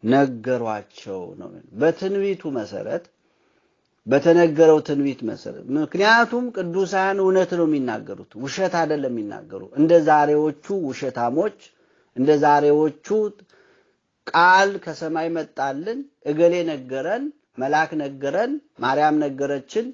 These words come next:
ኢየሱስ ነገረን እንደሚሉት አይደሉም። እውነተኞች ናቸው።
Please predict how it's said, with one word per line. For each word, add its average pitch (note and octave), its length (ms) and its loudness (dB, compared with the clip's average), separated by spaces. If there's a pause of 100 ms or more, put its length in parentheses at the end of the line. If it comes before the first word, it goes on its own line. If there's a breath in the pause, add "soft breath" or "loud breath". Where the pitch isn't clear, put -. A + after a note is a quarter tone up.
(160)
ኢየሱስ D#3 480 -2
ነገረን D3 480 -2 (260)
እንደሚሉት D#3+ 840 4
አይደሉም። A2 580 -4 (300)
እውነተኞች C#3 680 0
ናቸው። - 380 -18